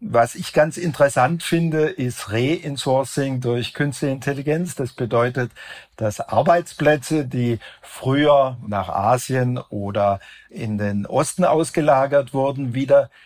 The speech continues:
zurückgeholt werden, weil einfach künstliche Intelligenz es ermöglicht, die Arbeitsplätze, die Arbeitsprozesse so stark zu automatisieren,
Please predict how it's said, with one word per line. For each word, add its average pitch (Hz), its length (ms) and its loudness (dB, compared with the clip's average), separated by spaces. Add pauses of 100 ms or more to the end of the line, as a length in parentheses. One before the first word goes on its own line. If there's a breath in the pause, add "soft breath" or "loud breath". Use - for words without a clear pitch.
(120)
zurückgeholt 185 800 0
werden, 113 340 2
weil 110 240 0
einfach 123 480 -2
künstliche 151 540 -4
Intelligenz 127 720 -4
es 147 160 -4
ermöglicht, 139 640 -2
die 139 100 -2
Arbeitsplätze, 127 1040 0
die 123 180 -4
Arbeitsprozesse 127 920 -2
so 143 340 0
stark 147 400 2
zu 151 140 -2
automatisieren, 127 960 -2